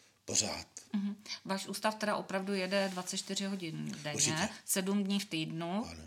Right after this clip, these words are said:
Speaker 2: Jedete svátky, jedete prázdniny, nemáte žádné akademické volno.
Speaker 1: <laughs> Chcete, eh, chcete <laughs> říct, že kdy, že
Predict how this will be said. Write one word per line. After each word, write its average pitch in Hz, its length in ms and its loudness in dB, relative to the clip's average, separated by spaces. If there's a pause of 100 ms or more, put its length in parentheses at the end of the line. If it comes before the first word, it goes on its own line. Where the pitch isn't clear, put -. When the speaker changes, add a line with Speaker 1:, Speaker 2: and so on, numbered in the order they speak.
(440)
Speaker 2:
Jedete 190 320 0
svátky, 185 600 0
jedete 180 720 2 (180)
prázdniny, 196 720 2 (120)
nemáte 175 500 2
žádné 175 600 -2
akademické 175 600 -2
volno. 185 400 0 (220)
Speaker 1:
<laughs> 208 580 8
Chcete, 127 580 6 (120)
eh, 104 220 -2
chcete - 500 2 (240)
<laughs> 135 260 2
říct, 117 360 0
že 107 200 2 (380)
kdy, 107 380 -2
že 104 320 0